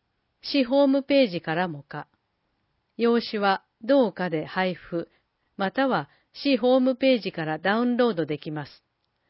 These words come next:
十五日月曜必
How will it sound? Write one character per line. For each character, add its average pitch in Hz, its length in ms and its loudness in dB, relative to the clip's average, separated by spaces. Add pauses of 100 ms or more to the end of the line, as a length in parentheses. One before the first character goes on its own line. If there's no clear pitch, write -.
(840)
十 277 260 2
五 247 140 4
日 180 340 -2
月 170 340 -4
曜 190 320 -2
必 165 260 -14